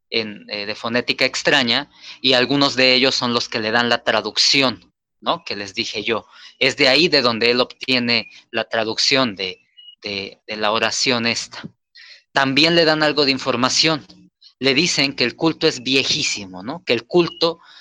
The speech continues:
se remonta a las primeras edades del hombre y que el culto es hacia alguien, hacia unos dioses llamados los grandes antiguos, entidades que vinieron de las estrellas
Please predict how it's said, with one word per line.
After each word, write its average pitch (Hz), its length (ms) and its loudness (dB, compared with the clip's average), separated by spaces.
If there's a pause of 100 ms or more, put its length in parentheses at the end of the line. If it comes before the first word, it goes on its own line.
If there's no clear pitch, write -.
se - 220 -2
remonta 131 560 0
a 123 160 0
las 120 220 2
primeras 135 500 0
edades 131 360 0
del 120 200 2
hombre 104 420 -2 (460)
y - 180 -2
que 131 260 2
el 123 220 -2
culto 165 600 0
es 143 260 0
hacia 127 480 2 (420)
alguien, 135 680 0
hacia 113 360 2
unos 127 300 0
dioses 135 400 0
llamados 117 540 0 (280)
los 117 300 0
grandes 135 480 2
antiguos, 110 720 -4 (440)
entidades 147 680 2
que 135 140 0
vinieron 139 600 2 (100)
de 123 100 0
las 113 260 -2
estrellas 139 720 0